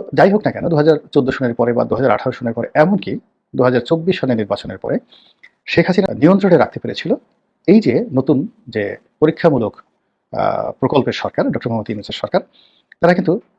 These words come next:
এই কাজটি করতে পারেনি। তারা মানুষকে সুন্দর কথা বলেছে, সুন্দর গল্প শুনিয়েছে,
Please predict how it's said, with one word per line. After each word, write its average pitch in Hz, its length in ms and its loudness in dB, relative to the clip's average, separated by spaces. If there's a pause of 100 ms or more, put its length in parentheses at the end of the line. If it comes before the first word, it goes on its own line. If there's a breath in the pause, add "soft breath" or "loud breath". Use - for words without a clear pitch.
(140)
এই 135 100 2
কাজটি - 240 -4
করতে 107 200 -8
পারেনি। 90 300 -6 (360)
তারা 170 140 8
মানুষকে 135 280 2
সুন্দর 123 280 -2
কথা 123 140 -2
বলেছে, 113 340 -2
সুন্দর 131 320 0
গল্প 110 220 -2
শুনিয়েছে, 104 360 -6